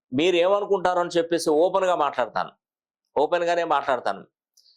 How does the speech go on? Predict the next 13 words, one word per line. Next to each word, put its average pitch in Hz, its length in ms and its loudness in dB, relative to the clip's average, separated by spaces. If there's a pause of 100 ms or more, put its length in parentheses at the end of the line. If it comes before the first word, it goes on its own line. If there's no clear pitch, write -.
ఎందుకంటే 180 220 0
మీ 170 120 2
మనసులో 185 540 2
ఈ 170 180 -2
ప్రాబ్లం 165 440 0
ఉంటుంది, 156 220 0
ఈ 151 220 0
ఆలోచన 151 640 2
ఉంటుంది, 135 220 -2
"అయ్యో 156 220 2
నాకు 139 460 -2 (220)
డబ్బు 135 220 0
లేదయ్యా, 139 440 0